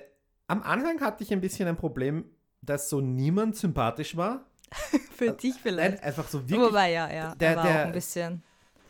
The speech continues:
Speaker 1: der, der Emilio, also der Dennis-Charakter, war ja, der hatte einfach auch nichts, wo ich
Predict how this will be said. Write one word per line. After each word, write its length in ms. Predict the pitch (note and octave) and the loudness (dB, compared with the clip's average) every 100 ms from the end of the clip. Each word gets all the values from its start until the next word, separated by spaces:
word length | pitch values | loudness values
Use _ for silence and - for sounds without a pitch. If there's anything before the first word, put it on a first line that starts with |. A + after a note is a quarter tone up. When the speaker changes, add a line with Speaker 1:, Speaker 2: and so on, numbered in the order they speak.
| - _ _ _ - | -20 _ _ _ -2
Speaker 1:
der, 280 | C3+ C3 - - - | -2 -2 -10 -20 -4
der 400 | C#3 C3+ B2 - - _ _ _ | 0 0 -2 -8 -18 _ _ _
Emilio, 680 | C3 C3 D3 E3 E3+ E3 E3 - | -6 -6 -6 -4 -2 -4 -8 -10
also 140 | - A#2+ | -8 -4
der 80 | B2+ | -4
Dennis-Charakter, 1120 | B2 D#3+ F#3+ - D3+ C#3 C#3 - D#3+ E3+ - | -4 -4 -6 -8 -6 -6 -8 -10 -8 -8 -12
war 240 | B2+ C3 | -8 -4
ja, 500 | C#3+ D3+ D3+ D3+ D3+ - _ _ _ _ _ _ _ | -2 0 2 0 -2 -12 _ _ _ _ _ _ _
der 140 | - D3 | -10 -8
hatte 200 | F#3+ F3+ | -6 -6
einfach 360 | D#3 E3 - | -6 -8 -10
auch 160 | C#3+ - | -10 -6
nichts, 500 | D3+ D#3+ - - - | -6 -6 -8 -8 -8
wo 120 | C#3+ | -6
ich 160 | C#3+ - | -6 -8